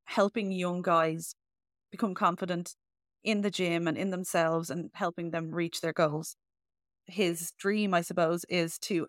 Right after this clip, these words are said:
help others achieve their dream body and being confident and enjoying every second in the process. And that's exactly what he's doing.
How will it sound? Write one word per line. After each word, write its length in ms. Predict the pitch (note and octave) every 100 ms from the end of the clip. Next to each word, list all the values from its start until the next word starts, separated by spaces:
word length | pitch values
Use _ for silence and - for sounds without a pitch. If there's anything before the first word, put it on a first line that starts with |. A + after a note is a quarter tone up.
| -
help 300 | A3 G3 - -
others 340 | G#3 G3 F#3+ -
achieve 360 | - F#3+ F3+
their 160 | F#3 F3
dream 280 | F#3 F3+ F3
body 320 | D3+ E3+ E3+ _ _ -
and 140 | F#3
being 220 | F3 E3
confident 600 | - - F#3+ F#3+ F#3+ F#3+
and 120 | E3+ E3
enjoying 380 | D#3 E3+ D#3+ -
every 260 | F3 E3+
second 540 | E3 - D3+ - D#3+ E3 - _ _ _ _ -
in 160 | F#3 D#3+
the 80 |
process. 540 | - - - - - - _ _ _ F#3
And 160 | F3
that's 180 | F3 -
exactly 420 | F3 - F3 G3+
what 260 | F3+ E3+ D#3
he's 300 | F#3+ E3+ -
doing. 360 | F3 D#3+ C3